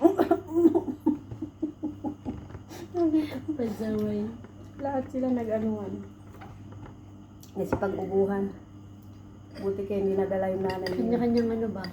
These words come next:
Speaker 1: Pero si Wa-
Speaker 2: Kanya-kanyang paraan.
Speaker 1: Pero yung bunso, hindi yun siya, ano? Hindi
Speaker 2: Yung
Speaker 1: siya
Speaker 2: talagang may
Speaker 1: nas-,
Speaker 2: sakit.
Speaker 1: oo, hindi
Speaker 2: Yun
Speaker 1: siya
Speaker 2: yung may
Speaker 1: nagsisinungaling.
Speaker 2: sakit.
Speaker 1: Pero talaga siyang lagnat, guys.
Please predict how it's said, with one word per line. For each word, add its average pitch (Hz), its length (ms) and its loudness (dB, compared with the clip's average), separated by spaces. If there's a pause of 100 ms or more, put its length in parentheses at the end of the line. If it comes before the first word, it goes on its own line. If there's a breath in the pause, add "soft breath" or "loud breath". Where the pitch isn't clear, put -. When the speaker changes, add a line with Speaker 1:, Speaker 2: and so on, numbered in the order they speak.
(160)
Speaker 1:
Pero 226 160 4
si 226 140 6
Wa- 208 180 8
Speaker 2:
Kanya-kanyang 240 160 2
paraan. 233 420 0 (280)
Speaker 1:
Pero 214 240 2
yung 220 400 4
bunso, 196 400 2
hindi 196 240 4
yun 185 80 0
siya, 160 160 -6
ano? 170 180 -6 (160)
Hindi 196 80 -4
Speaker 2:
Yung 254 140 8
Speaker 1:
siya 196 160 6
Speaker 2:
talagang 226 160 2
may 214 100 2
Speaker 1:
nas-, 196 140 2
Speaker 2:
sakit. 208 260 -2
Speaker 1:
oo, 175 300 4
hindi 160 100 -2
Speaker 2:
Yun 214 80 2
Speaker 1:
siya 220 140 6
Speaker 2:
yung - 0 -
may 247 100 6 (140)
Speaker 1:
nagsisinungaling. 175 500 -2
Speaker 2:
sakit. - 240 -10
Speaker 1:
Pero 214 240 6
talaga 214 300 2
siyang 202 180 -2
lagnat, 170 380 -4
guys. 147 320 -12